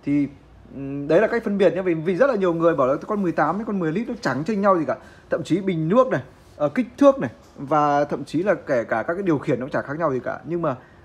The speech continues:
mọi người muốn phân biệt được cái này thì chúng ta phải tháo con máy ra và chúng ta có thể,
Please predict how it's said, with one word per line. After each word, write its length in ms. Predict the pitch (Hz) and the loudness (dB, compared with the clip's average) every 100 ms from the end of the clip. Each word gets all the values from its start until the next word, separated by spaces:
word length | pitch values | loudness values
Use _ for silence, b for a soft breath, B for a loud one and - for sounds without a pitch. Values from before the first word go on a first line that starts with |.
| - | -14
mọi 280 | 131 135 160 | -6 -2 0
người 180 | 147 139 | 2 2
muốn 140 | 160 | 0
phân 200 | 175 175 | -2 -2
biệt 180 | 151 147 | -2 -2
được 80 | 123 | -6
cái 100 | 151 | -4
này 140 | 151 120 | -4 -4
thì 80 | 117 | -6
chúng 120 | 143 | -4
ta 120 | 151 | -4
phải 260 | - 117 - - - - - | -2 -6 -6 -14 -20 -20 -2
tháo 220 | 127 160 | 2 4
con 120 | 185 | 4
máy 160 | 135 147 | 0 0
ra 100 | 160 - | -4 -4
và 140 | 123 - | -6 -6
chúng 160 | 139 147 | -8 -4
ta 120 | 147 | -2
có 100 | 147 | -2
thể, 200 | 143 | -6